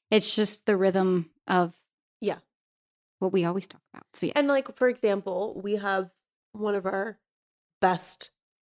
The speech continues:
Speaker 2: selling kind of signature products is called Tuscan.
Speaker 1: Yeah.
Speaker 2: And we got rid of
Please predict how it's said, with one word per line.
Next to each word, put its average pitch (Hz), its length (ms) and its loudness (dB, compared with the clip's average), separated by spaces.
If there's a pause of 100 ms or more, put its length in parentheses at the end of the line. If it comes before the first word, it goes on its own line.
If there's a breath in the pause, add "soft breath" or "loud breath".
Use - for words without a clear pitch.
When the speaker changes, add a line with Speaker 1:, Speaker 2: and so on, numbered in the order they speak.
(380)
Speaker 2:
selling 180 520 2
kind 170 200 -2
of 160 140 -6 (880)
signature 196 560 4
products 170 560 0
is - 180 -12
called 175 280 -6
Tuscan. 175 580 -4 (320)
Speaker 1:
Yeah. 185 100 0 (140)
Speaker 2:
And 180 440 0 (200)
we 202 100 0
got 180 240 2
rid 180 140 0
of 196 160 0